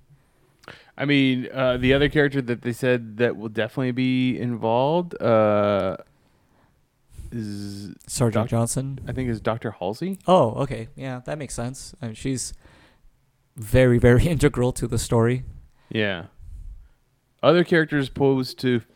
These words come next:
Speaker 1: to be featured in the series are Doctor Halsey, likely the Doctor Catherine Halsey, who appears in two thousand ten's Reach,
Speaker 2: Yep.
Speaker 1: uh, two thousand twelve's Halo four, and two thousand fifteen's Halo five, and Ginny, listed as an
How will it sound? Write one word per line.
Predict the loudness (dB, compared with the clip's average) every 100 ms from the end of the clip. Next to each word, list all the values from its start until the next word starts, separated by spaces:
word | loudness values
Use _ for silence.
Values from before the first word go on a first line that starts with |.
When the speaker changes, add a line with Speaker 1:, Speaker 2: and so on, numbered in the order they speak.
| _ _
Speaker 1:
to | -8
be | -6 -4
featured | -2 -4 -4 -4
in | -4
the |
series | -6 -4 -4 -2
are | -4 -4
Doctor | -2 -2 0 0
Halsey, | 0 0 -4
likely | -2 -4 -2 -4 -4 -8 -18 -20 _
the | -20
Doctor | -6 -4 -4 -8
Catherine | -4 -2 -2 -4
Halsey, | -6 -6 -6 -6
who | -6 -8
appears | -6 -6 -6
in | -10
two | -8
thousand | -6 -6 -10
ten's | -12 -12 -12
Reach, | -6 -6 -6 -12 -20 _ _
Speaker 2:
Yep. | -4 -4 -6 _
Speaker 1:
uh, | -10 -8 -8
two | -8 -6
thousand | -6 -6
twelve's | -8 -8 -8
Halo | -8 -8
four, | -6 -2 0 2 0
and | -4
two | -8
thousand | -8 -8
fifteen's | -10 -10 -10 -10
Halo | -10 -10 -12
five, | -8 -4 -4 -4 -8 -12 _ _ _ -8
and | -4 -4 -2
Ginny, | 0 0 -2 -6 -10
listed | -8 -6 -4 0
as | 0
an | -2